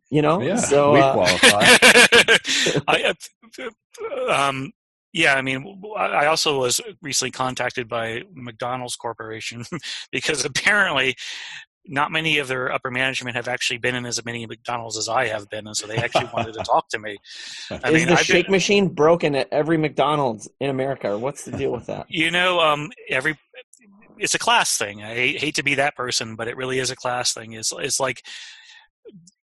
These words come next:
Speaker 3: you almost, I almost can tell you if, if the, if, if the i-, ice cream machine is gonna work, latte machine or ice cream machine is gonna work based on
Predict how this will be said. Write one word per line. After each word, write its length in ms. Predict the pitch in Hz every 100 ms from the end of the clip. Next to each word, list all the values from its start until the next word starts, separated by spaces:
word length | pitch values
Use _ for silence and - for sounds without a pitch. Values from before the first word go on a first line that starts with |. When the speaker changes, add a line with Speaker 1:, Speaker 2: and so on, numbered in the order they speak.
| 226
Speaker 3:
you 200 | 160 143
almost, 400 | 147 165 160 -
I 140 | 139 143
almost 260 | 156 165
can 100 | 151
tell 260 | 127 147 143
you 120 | 135
if, 340 | 120 117 110 -
if 240 | 120 113
the, 380 | 117 113 113 117 -
if, 240 | 117 -
if 240 | - 117 110
the 140 | 120 -
i-, 120 | 147 - - 139
ice 100 | -
cream 160 | 131
machine 400 | 123 - 123 120
is 100 | 117
gonna 220 | 131 113 113 123
work, 200 | 131 196 156
latte 300 | 139 160 160
machine 280 | 156 151 135
or 80 |
ice 140 | 127 -
cream 100 | 127
machine 220 | 120 127
is 60 | 113
gonna 160 | 123
work 240 | 107 120 - -
based 240 | 117 - - 113
on 160 | 110